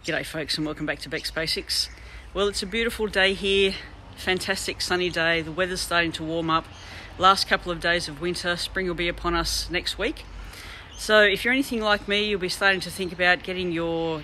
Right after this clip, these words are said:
garden in or maybe even starting a garden for the first time, and, uh, particularly a vegetable garden. So today I want to talk about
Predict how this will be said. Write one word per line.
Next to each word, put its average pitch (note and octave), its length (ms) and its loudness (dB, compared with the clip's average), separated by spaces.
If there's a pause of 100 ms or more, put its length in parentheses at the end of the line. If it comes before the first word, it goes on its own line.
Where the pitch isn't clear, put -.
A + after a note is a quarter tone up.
garden G3+ 340 4
in B3+ 200 0
or F#3 100 0
maybe A#3 220 2
even B3 180 -2
starting B3 420 2
a G3 60 0
garden D3+ 380 -2 (120)
for - 80 -8
the F3 60 -6
first F#3+ 380 -2
time, E3 320 -2 (640)
and, F3+ 560 2
uh, F3 220 4
particularly G3+ 440 -2
a E3+ 60 -2
vegetable F#3 400 -2
garden. D3+ 360 -6
So F#3+ 220 0
today A3+ 360 -2
I - 20 -6
want C#4 180 -4
to F#3 60 -6
talk - 260 -6
about E3+ 460 0